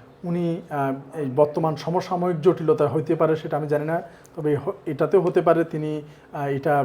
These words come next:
ডেথ সার্টিফিকেট লিখতে উনি বলছে যে, "আমি পারবো না, এটা আমাদের হাসপাতালে ভর্তি রোগী ছিল না।" এরপরে অন্য আরেকজন ডাক্তার আসবে, উনি দেখবে, উনি দেখার পরে ডেথ সার্টিফিকেট দিবে। ডেথ সার্টিফিকেট নিয়ে আমরা আবার থানায় যাব। থানায় গিয়ে থানার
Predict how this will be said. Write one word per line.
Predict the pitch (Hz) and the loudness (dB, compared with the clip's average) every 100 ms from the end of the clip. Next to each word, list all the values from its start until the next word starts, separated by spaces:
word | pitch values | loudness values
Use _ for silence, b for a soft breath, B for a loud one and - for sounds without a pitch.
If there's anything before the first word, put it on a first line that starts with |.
| 127 | 2
ডেথ | 143 143 | -2 0
সার্টিফিকেট | 175 160 156 160 139 - 147 | -4 -4 -2 -2 -2 -8 -8
লিখতে | 139 - 160 147 | -8 -2 0 0
উনি | 139 143 | -2 -4
বলছে | 135 135 151 | -4 -4 -4
যে, | 147 | -2
"আমি | 147 139 | -2 2
পারবো | 139 135 | 2 2
না, | 139 196 233 B B - | 0 -2 -2 B B -18
এটা | 131 139 | -4 0
আমাদের | 147 151 151 - - | 2 2 0 -6 -16
হাসপাতালে | 131 147 - 170 165 | -10 -10 -2 0 2
ভর্তি | 143 160 - | 0 -4 -4
রোগী | 185 180 | -4 -4
ছিল | 175 180 | -6 -2
না।" | 190 247 - B B _ | 0 0 -2 B B _
এরপরে | 170 170 170 165 156 196 247 - - | 2 2 2 0 4 2 2 -6 -12
অন্য | 156 147 | -8 -4
আরেকজন | 139 135 139 160 156 | -2 0 0 0 2
ডাক্তার | 151 160 143 | 0 -2 -2
আসবে, | 131 165 262 - - - | -2 0 -2 -4 -18 -8
উনি | 156 156 | -6 -2
দেখবে, | 147 131 185 | -2 2 2
উনি | 165 151 | 2 2
দেখার | 147 156 | 0 0
পরে | 147 160 | -2 -2
ডেথ | 139 139 | -2 -4
সার্টিফিকেট | - 156 151 160 139 | -6 -6 -4 -4 -2
দিবে। | 147 233 - B B 143 | 0 0 0 B B -2
ডেথ | 160 160 | -2 0
সার্টিফিকেট | 202 175 170 180 185 | -2 0 -2 -4 -2
নিয়ে | 165 | -2
আমরা | 147 | 2
আবার | 151 151 | 2 0
থানায় | - 160 156 | -2 -4 0
যাব। | 151 233 247 | 0 -2 -6
থানায় | 160 156 | -6 -4
গিয়ে | 147 180 269 B B - | 2 2 2 B B -10
থানার | 156 165 | -4 0